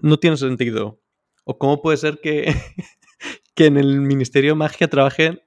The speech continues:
tantísimos magos si hay como, eh, no sé, el triple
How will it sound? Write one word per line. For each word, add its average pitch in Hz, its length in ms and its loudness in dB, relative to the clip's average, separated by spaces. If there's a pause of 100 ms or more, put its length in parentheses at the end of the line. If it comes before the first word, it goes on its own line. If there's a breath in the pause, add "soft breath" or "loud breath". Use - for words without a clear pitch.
(100)
tantísimos 139 540 0
magos 139 300 0
si 151 80 2
hay 139 100 4
como, 139 380 0 (500)
eh, 131 500 2
no 139 120 0
sé, 120 340 -2 (420)
el 135 200 4
triple 123 500 4